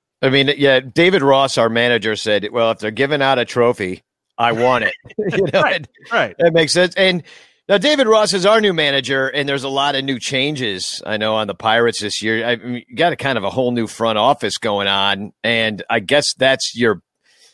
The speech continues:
Speaker 1: your biggest moves is maybe you're s-, switching things around, uh, up there. Maybe it's a,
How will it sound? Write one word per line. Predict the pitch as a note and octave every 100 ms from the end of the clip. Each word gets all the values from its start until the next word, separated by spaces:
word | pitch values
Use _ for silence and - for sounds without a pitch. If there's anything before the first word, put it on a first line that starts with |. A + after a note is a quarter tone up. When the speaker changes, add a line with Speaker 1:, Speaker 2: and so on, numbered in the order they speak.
| _
Speaker 1:
your | B2+ C#3
biggest | A2 C4 C4 D3+
moves | D#3+ D3
is | C#3+ B2
maybe | D3 G3 F#3
you're | D3+ C#3
s-, | - _ _ _
switching | - - E3 - D#3
things | D#3+ E3+ B2+
around, | G#2+ G#2+ D3 F#3 A3 F3 -
uh, | E3+
up | - F3+ -
there. | F#3+ G3+
Maybe | C#3+ E3 F3 F3
it's | D#3 -
a, | D3 C3+ C3